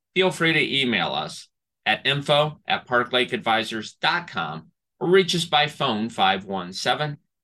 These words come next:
eight eight seven, nine nine zero five.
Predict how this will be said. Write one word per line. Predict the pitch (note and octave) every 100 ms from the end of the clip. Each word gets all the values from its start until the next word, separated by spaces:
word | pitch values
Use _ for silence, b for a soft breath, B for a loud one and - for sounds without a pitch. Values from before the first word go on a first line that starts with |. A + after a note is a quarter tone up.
| _
eight | - F#3+
eight | E3+ -
seven, | - - A#2 A2 G#2+ - _
nine | F2+ F#2+ F2+
nine | F2+ F2
zero | E2+ E2+ D#2+
five. | D2+ - - -